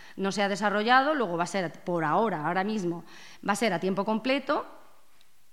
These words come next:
eh, y esto significa por semanas, mm, enteras. Vale. ¿Qué característica tiene este permiso? A diferencia del anterior, que es retribuido,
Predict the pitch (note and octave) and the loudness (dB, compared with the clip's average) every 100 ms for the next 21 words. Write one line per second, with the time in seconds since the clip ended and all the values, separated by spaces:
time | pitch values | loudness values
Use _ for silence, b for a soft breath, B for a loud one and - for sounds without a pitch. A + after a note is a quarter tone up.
0 | - - A3 G#3 G3 F#3 G3 A3+ A3 B3+ | -14 0 4 4 4 2 2 2 2 0
1 | B3+ A#3+ B3+ A#3 G3 A3 G#3 G3 F#3 F#3 | 0 0 0 2 2 2 -2 2 2 2
2 | F3+ E3+ F3+ F#3+ E3+ D#3+ D#3 D3+ C#3+ E3 | 0 -2 -6 0 2 2 0 -2 -4 -6
3 | F3 C3 B2 C3+ - B B B B E3 | -6 -6 -10 -12 -12 B B B B 0
4 | E3 C#3+ - B B B B - D#4 D#4 | 0 0 -6 B B B B 0 4 4
5 | D4 D4+ C#4+ D4 C4+ C4+ C#4 C4+ C4+ C4+ | 2 0 0 0 -2 0 0 0 0 -2
6 | B3+ C#4 C#4 F#3 E3+ F#3+ A3+ G3+ E3 D#3 | 0 0 2 0 2 0 0 0 0 -2
7 | D3+ E3+ A#3+ C#4 C#4+ G#3 G3 G3 F#3 F#3+ | -2 0 4 2 2 -2 0 0 -2 -2
8 | G#3 G#3+ A#3 | -2 0 2